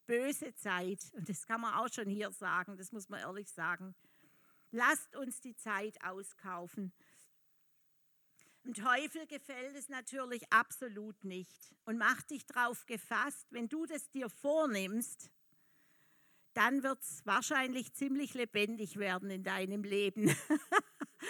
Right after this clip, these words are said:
Dann wird vielleicht irgendwie was kommen, das kenne ich auch, wenn ich mir Zeit genommen habe.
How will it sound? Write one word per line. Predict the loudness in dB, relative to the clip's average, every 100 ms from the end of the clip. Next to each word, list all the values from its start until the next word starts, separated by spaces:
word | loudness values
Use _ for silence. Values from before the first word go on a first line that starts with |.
| -4 0
Dann | 0 4
wird | 2 2
vielleicht | -2 2 2 0 2
irgendwie | 2 2 -2 -2 -2 0 0 4
was | 2 2 0
kommen, | 2 2 0 -4
das | -6 -2
kenne | 0 -2
ich | -4 0
auch, | 2 2 0
wenn | -2
ich | -2
mir | -4 -4
Zeit | -2 0 -2 -6
genommen | -2 0 0 2 2
habe. | 0